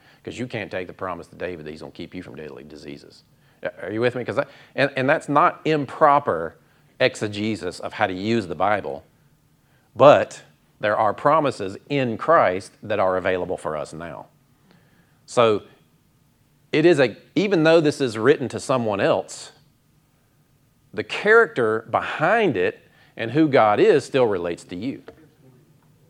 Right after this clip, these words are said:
Because that's who he is. He's not gonna be to you something different than he is to you.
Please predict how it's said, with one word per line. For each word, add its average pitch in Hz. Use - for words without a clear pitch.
Because 98
that's 160
who 185
he 139
is. -
He's 170
not 175
gonna 151
be 175
to 139
you 131
something 123
different 123
than 107
he 101
is 95
to -
you. 107